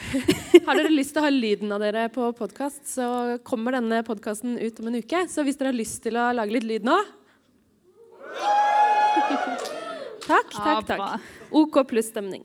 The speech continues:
Speaker 2: Ja, da vet alle de som hører på at det var faktisk folk her.
Speaker 1: Ja.
Speaker 2: Det er ikke vi som bare har funnet på. Ja.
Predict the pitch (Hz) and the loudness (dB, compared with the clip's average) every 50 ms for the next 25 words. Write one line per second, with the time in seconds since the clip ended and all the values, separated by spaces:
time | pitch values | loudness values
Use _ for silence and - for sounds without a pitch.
0 | - - 262 247 233 214 208 202 - 285 285 - - 349 311 339 254 254 262 254 | -8 -4 -2 2 2 2 2 2 2 0 0 -2 -4 -2 0 2 4 4 4 2
1 | - 233 269 254 233 233 226 240 254 233 214 240 220 196 190 190 202 196 202 202 | 2 0 2 2 2 2 2 2 2 2 2 0 -2 -2 -4 -4 -2 -2 -2 0
2 | 208 233 220 214 208 202 214 233 226 247 233 233 240 214 - 208 175 175 - 254 | 0 -2 -2 0 0 0 0 0 -2 -4 -6 -6 -6 -10 -8 -10 -12 -10 -10 -10
3 | 262 247 247 247 240 269 233 - 285 247 254 - 269 294 285 277 - - - 254 | -10 -8 -6 -6 -6 -4 -2 0 2 2 4 6 8 8 8 6 4 2 2 2
4 | 233 226 240 214 202 208 208 - 208 196 190 190 - 220 240 240 233 247 - - | 2 2 2 0 0 -2 -2 -4 -4 -4 -4 -6 -4 -4 -4 -4 -6 -10 -16 -14
5 | - - - - 285 - 214 202 | -14 -12 -10 -10 -8 -4 -4 -4